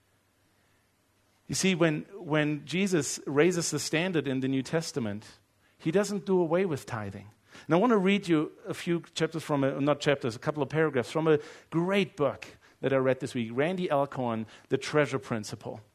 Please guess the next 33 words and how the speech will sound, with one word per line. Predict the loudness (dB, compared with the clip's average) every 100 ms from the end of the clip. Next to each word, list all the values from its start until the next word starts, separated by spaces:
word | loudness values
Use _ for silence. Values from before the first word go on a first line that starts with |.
| _ _ _ _ _ -20 -20 -6
This | -4 -2
is | -2
what | -2
he | -4
says | -6 -6 -6 -6
in | -4
here. | -4
"The | -2 -2
tithe, | -2 2 4 4 0 -4 -18 0
it's | 2 2
God's | 0 2 2 2
historical | 2 2 0 -2 0 0 0 0 2
method | 4 2 0 -6 -8 -18 -20 -4
to | 0
get | 6 6
us | 6 4
on | 4 4
the |
path | 2 0 -2 0 -2
of | -2 -2
giving. | 2 2 0 -8 -18 _ -20 -14 0
In | 2 6
that | 4 4
sense, | 4 4 2 -6 -8 -2
it | 2
can | 2 2
serve | 4 4 4
as | 2
a | 0
gateway | 0 2 2 4 4 6
to | 4 2
the | 0
joy | 0 0 4 4 2